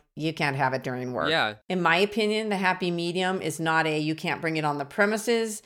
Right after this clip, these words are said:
Speaker 1: but it's, it has to be in your purse and put away when you're on the clock and when you're on a break, a paid break or an unpaid meal period. Hey, yeah,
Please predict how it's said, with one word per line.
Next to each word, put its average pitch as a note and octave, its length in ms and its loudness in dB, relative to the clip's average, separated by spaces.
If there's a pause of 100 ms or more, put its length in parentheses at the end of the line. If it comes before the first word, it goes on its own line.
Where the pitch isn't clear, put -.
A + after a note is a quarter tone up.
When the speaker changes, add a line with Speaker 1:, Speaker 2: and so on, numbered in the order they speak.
(180)
Speaker 1:
but F3+ 120 2
it's, F3+ 220 -2
it E3+ 180 0
has F3 260 0
to - 60 -14
be E3+ 120 -2
in D#3 80 0
your D3 100 -2
purse D3+ 260 -6
and D3+ 100 -8
put D#3 140 -2
away D3 320 2
when D#3 160 -2
you're D#3 100 -2
on D#3+ 160 0
the D#3 80 -4
clock D3+ 400 4
and D3+ 80 -2
when D3+ 120 -2
you're E3 140 0
on F#3 160 4
a - 20 4
break, E3 500 2
a E3+ 40 -4
paid E3+ 320 0
break E3 380 4
or D#3 180 2
an D3 100 -2
unpaid D#3+ 320 2
meal D#3 240 0
period. D3+ 440 2 (400)
Hey, E3 360 -2
yeah, F#3+ 260 0